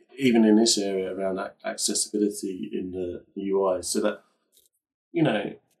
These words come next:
we're gonna put forward the options that we can do, uh, in, in the time constraints that we have and that we feel,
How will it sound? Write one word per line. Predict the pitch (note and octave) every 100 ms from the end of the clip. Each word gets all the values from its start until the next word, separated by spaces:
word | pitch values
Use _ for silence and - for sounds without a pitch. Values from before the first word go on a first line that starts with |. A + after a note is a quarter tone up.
| -
we're | C3
gonna | C3 A#2
put | A2 G#2+
forward | - A#2 G#2+ G#2
the | G#2
options | G#2 A2 G2+
that | G2 F#2+ -
we | A2+ G#2+
can | G#2+ G#2
do, | G2 G2 F#2+ G#2 _ _ -
uh, | F#2 F2+ F2+ -
in, | - G#2
in | G#2 G#2
the |
time | - G#2
constraints | G#2 G#2+ - - G#2+
that | G#2
we | G#2 G2+
have | - G2 F#2+ -
and | A2 G#2+ G#2+
that | -
we | G#2
feel, | G#2 G2 G2